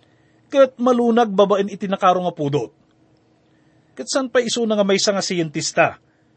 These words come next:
nga mamutayo nga maysa iso na nga mangalap. San aya nga nakaskasdaaw no sa dino iti nangalaan ni Simon Pedro iti kastoy nga kapanunutan gayam? Kuna na nga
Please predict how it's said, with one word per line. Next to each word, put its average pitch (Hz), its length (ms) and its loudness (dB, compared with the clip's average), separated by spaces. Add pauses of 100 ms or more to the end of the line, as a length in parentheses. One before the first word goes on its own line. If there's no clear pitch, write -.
(180)
nga 262 160 -2
mamutayo 247 560 2
nga 214 80 0
maysa 202 240 0
iso 196 240 -2
na 190 80 0
nga 190 120 0
mangalap. 160 480 2 (1400)
San 277 240 -4
aya 269 240 4
nga 240 160 4
nakaskasdaaw 208 880 2
no 196 80 -2
sa 190 160 -2
dino 180 320 -2
iti 165 320 -4
nangalaan 190 480 2
ni 180 80 -4
Simon 170 240 -4
Pedro 165 400 0
iti 165 160 -4
kastoy 170 320 -4
nga 160 120 0
kapanunutan 151 680 0
gayam? 120 480 -2 (720)
Kuna 285 320 0
na 240 80 0
nga 233 160 2